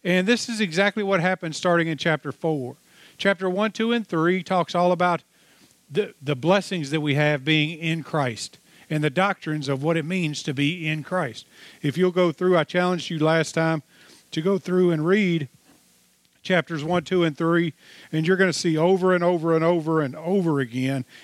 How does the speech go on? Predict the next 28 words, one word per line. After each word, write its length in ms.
in 300
Christ, 480
in 240
Christ, 400
in 240
Him, 360
through 360
Him, 520
in 240
Him, 420
over 540
and 160
over 300
and 60
over 220
again. 260
You 160
see 260
this, 260
and 180
each 400
time 320
he's 160
trying 280
to 60
make 220
a 60
point. 400